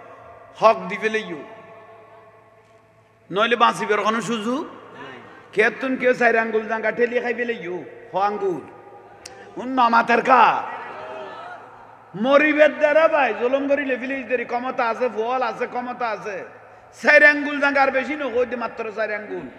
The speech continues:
মরিবের দ্বার ফাতাল পর্যন্ত আল্লাহ হিসেব করি বলে, গোড়া জাঙ্গা তোর ফিডুর উদ্দি তুলি দিবে, আর ঠেলিবি নিয়ে কহ। এখন তে মরিবের দ্বার জাঙ্গার বাক লই নিয়ে ওয়ারিস বার গিয়ে কই, ফিডার বাক লই নিয়ে কেউ আছে না?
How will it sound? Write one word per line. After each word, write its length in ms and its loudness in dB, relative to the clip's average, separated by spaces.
মরিবের 600 6
দ্বার 160 2
ফাতাল 380 0
পর্যন্ত 320 -2
আল্লাহ 240 0
হিসেব 280 0
করি 180 0
বলে, 440 4
গোড়া 380 6
জাঙ্গা 360 4
তোর 240 -2
ফিডুর 360 0
উদ্দি 220 0
তুলি 260 -4
দিবে, 220 -2
আর 160 2
ঠেলিবি 300 -2
নিয়ে 140 -4
কহ। 280 -6
এখন 220 2
তে 160 4
মরিবের 580 2
দ্বার 340 4
জাঙ্গার 400 6
বাক 280 6
লই 200 0
নিয়ে 240 2
ওয়ারিস 380 8
বার 340 4
গিয়ে 240 -8
কই, 100 -8
ফিডার 260 0
বাক 180 2
লই 140 0
নিয়ে 120 -6
কেউ 180 0
আছে 240 -2
না? 220 -4